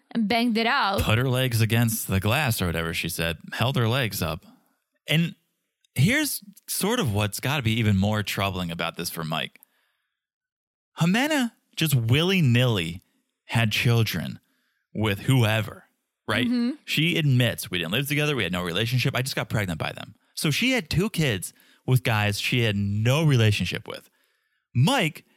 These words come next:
Speaker 2: is in a relationship with her, wants kids, and he's not gonna get 'em.
Speaker 1: It's sad. It's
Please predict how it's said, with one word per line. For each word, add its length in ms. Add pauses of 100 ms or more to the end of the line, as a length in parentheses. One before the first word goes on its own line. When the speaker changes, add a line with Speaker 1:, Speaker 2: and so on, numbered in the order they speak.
Speaker 2:
is 200
in 120
a 60
relationship 580
with 120
her, 200 (340)
wants 540
kids, 520 (520)
and 140
he's 180
not 180
gonna 180
get 200
'em. 200 (320)
Speaker 1:
It's 240
sad. 600
It's 80